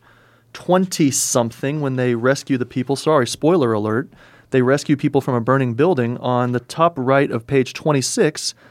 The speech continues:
she goes, "Don't touch that! You wanna burn down the whole neighborhood?" And if you look there, there's lines on this guy's cigarette. So I'm wondering if this dude just got saved from a burning building and now he's lighting up a joint.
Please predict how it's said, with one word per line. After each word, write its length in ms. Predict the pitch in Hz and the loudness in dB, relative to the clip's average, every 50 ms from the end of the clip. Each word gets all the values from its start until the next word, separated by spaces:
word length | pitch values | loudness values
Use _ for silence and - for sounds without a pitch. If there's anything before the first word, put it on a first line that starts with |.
| - - _ - | -20 -20 _ -14
she 140 | - - 196 | -8 -4 0
goes, 180 | 185 175 170 | 2 2 2
"Don't 280 | 170 - 320 302 294 - | 2 2 0 0 0 -2
touch 280 | - 339 330 - - | 0 0 0 0 0
that! 280 | - 277 240 160 139 - _ _ _ _ _ _ _ _ _ - | -4 -4 -4 -4 -6 -10 _ _ _ _ _ _ _ _ _ -6
You 100 | 180 226 | -2 0
wanna 140 | 233 165 | 0 0
burn 340 | 127 113 - 170 196 202 196 | -2 0 0 0 2 2 2
down 240 | 170 160 175 202 208 | 2 2 2 2 2
the 80 | 175 156 | 0 2
whole 120 | 156 175 | 0 0
neighborhood?" 640 | 156 139 135 151 175 202 202 208 220 220 233 233 220 _ _ _ _ _ _ _ _ - | 0 0 0 0 2 2 2 2 2 0 0 -2 -4 _ _ _ _ _ _ _ _ -4
And 100 | - 165 | -2 -2
if 100 | 165 165 | 0 2
you 80 | 180 165 | 0 0
look 200 | 175 220 233 - | 0 0 -2 0
there, 240 | 165 185 208 190 156 | 0 0 2 2 2
there's 180 | 143 139 131 127 | 2 0 0 0
lines 400 | 123 123 131 147 160 160 143 139 | -2 -2 0 0 0 0 -2 -2
on 80 | 131 127 | -2 -2
this 140 | 127 123 - | -2 -4 -2
guy's 220 | 139 120 113 - | -2 -2 -2 -2
cigarette. 500 | - - - 214 175 143 120 113 113 - | -6 -4 -4 -2 0 0 2 0 0 -2
So 160 | - - 160 | 0 -2 0
I'm 60 | 156 | 2
wondering 300 | 170 208 240 320 294 269 | 2 2 2 2 2 2
if 140 | 190 160 156 | 2 2 2
this 200 | 156 190 202 - | 0 -2 -2 -2
dude 320 | 147 131 156 208 214 170 139 | -4 -2 0 2 2 2 0
just 180 | 165 165 - | 0 -2 0
got 180 | - 170 143 - | -2 -2 -2 -2
saved 420 | - - - 143 151 175 185 180 | -4 -2 0 2 2 2 0 0
from 120 | - 160 143 | -2 -2 -2
a 60 | 131 | 0
burning 320 | 123 151 160 151 143 127 | 0 0 0 0 -2 0
building 360 | 123 160 190 190 135 127 127 | 0 2 2 2 0 -2 -4
and 120 | 117 127 131 | -4 -4 -2
now 140 | 135 147 165 | -2 0 0
he's 80 | 143 127 | -2 -2
lighting 380 | 113 107 113 131 - - 156 151 | -2 0 0 0 0 0 -2 -4
up 140 | 147 143 | -2 -2
a 40 | 139 | -4
joint. 380 | 120 110 120 147 170 123 - | -4 -2 -4 -4 -4 -4 -8